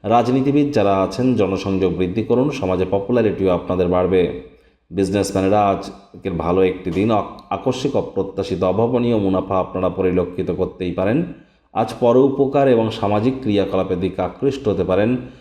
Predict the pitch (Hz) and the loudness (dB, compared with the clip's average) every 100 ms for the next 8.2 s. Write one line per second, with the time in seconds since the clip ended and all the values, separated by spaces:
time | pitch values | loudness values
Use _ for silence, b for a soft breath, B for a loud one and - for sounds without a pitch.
0 | B - 87 107 131 139 143 - 104 95 | B -14 -4 0 2 2 0 0 0 0
1 | 92 98 110 98 95 87 87 95 113 - | 0 0 2 2 0 0 -2 0 0 2
2 | 101 131 143 139 131 123 113 101 87 95 | 0 0 0 0 0 0 -2 -2 0 0
3 | 113 143 131 135 127 104 95 92 92 - | 0 -2 0 2 2 2 2 0 -2 -6
4 | 120 101 95 87 95 98 - 92 87 117 | -2 0 -2 -4 -4 -4 -4 -6 -2 -2
5 | - - 92 90 85 87 87 87 92 92 | -2 -4 -4 -4 -4 -2 -2 -2 -4 -2
6 | 90 80 - b b b b b - 101 | -2 -4 -10 b b b b b -4 -4
7 | - 101 - 110 - 95 95 90 95 - | -2 -4 -2 -6 -2 -2 0 0 -2 -2
8 | 98 | -2